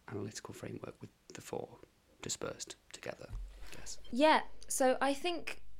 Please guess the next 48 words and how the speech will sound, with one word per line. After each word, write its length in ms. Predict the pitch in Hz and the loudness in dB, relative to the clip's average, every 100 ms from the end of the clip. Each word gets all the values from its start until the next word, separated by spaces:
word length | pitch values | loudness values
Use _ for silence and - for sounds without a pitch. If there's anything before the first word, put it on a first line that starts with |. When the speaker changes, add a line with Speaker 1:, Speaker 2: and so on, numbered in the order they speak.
| - | 0
Speaker 2:
essentially 460 | 247 - 330 - - | 2 4 4 2 4
one 160 | 277 320 | 4 4
of 80 | |
the 80 | 349 | 2
key 180 | - 285 | 0 0
things 200 | 262 233 | 2 0
that 120 | - | 2
I 80 | 208 | 0
found 360 | 214 202 196 190 | 2 2 2 4
when 540 | 196 185 185 185 185 - - | 6 6 4 0 -2 -4 -6
researching 720 | 190 208 208 - 196 - 202 | 4 4 4 6 4 4 0
the 80 | 190 | 0
civil 300 | - 190 180 | 2 2 6
rights 320 | 180 180 - | 6 6 2
movement, 540 | 185 170 170 170 - - - | 0 0 0 -2 -2 -2 4
um, 260 | 185 180 175 | 6 6 6
I've 120 | 202 | 12
always 180 | 233 240 | 12 12
been 260 | 240 214 202 | 10 6 8
very 240 | 208 208 | 8 8
drawn 260 | 196 185 185 | 4 2 2
to 120 | - | 4
visual 580 | 190 180 170 175 175 - | 4 4 2 2 2 -2
history 680 | 180 - - 170 - - - 180 | -4 -2 0 2 2 2 2 4
and 320 | 175 175 180 | 4 2 -4
photography. 840 | - 185 175 - - 190 - - - - - - - - - | -4 0 0 0 0 0 2 -2 -6 -6 -6 -6 -6 -6 8
Um, 340 | 214 208 202 - - - 220 | 10 10 8 4 -2 4 8
and 220 | 208 214 | 8 8
it 80 | - | 6
was 100 | 233 | 8
while 220 | 262 269 | 10 10
I 60 | |
was 120 | 226 220 | 8 4
studying 380 | - 214 202 | 6 6 6
the 60 | 196 | 0
civil 200 | - 185 | 2 4
rights 280 | 185 - 196 | 6 4 2
movement 320 | 175 165 - | 0 -2 -2
that 100 | - | 0
I 60 | 190 | 0
kind 260 | - 208 | 2 2
of 80 | 208 | 4
realised 340 | 196 185 180 - | 4 4 2 -2
that 100 | - | 0
a 40 | |
lot 260 | 185 208 - | 4 4 6
of 180 | 220 - | 2 4
the 420 | 196 185 190 196 | 6 6 4 0